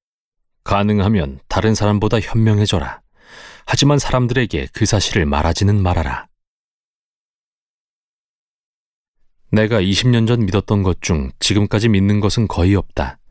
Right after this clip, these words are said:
물론 구구단은 예외이다. 하지만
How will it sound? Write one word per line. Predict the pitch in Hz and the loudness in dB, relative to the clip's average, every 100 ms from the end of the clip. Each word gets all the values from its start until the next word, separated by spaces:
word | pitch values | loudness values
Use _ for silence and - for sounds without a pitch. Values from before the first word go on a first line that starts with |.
| _ _ _ - | _ _ _ -12
물론 | - 101 110 82 71 - | 0 2 2 0 -4 -12
구구단은 | - 110 107 110 117 | -4 -2 0 0 0
예외이다. | 104 87 92 90 73 67 _ _ _ _ _ _ _ _ _ _ _ _ | 2 2 0 0 -6 -8 _ _ _ _ _ _ _ _ _ _ _ _
하지만 | - 110 98 82 67 | -8 -2 0 0 -2